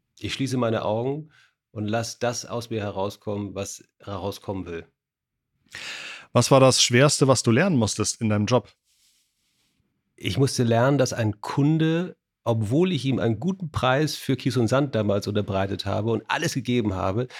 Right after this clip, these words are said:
Speaker 1: sich für einen Wettbewerber entschieden hat.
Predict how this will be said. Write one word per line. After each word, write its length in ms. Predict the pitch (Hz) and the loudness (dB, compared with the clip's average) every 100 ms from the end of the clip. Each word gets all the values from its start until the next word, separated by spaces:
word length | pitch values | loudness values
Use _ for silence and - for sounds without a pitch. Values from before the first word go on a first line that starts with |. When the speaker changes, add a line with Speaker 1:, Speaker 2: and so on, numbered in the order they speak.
| - | -10
Speaker 1:
sich 180 | - - | -8 -4
für 160 | 117 104 | -2 0
einen 140 | 104 | 0
Wettbewerber 580 | - 90 90 87 87 87 _ _ | 0 0 0 0 -2 -6 _ _
entschieden 540 | - 95 - 98 80 85 | -4 -2 -2 -4 -4 -6
hat. 300 | 82 - | -8 -10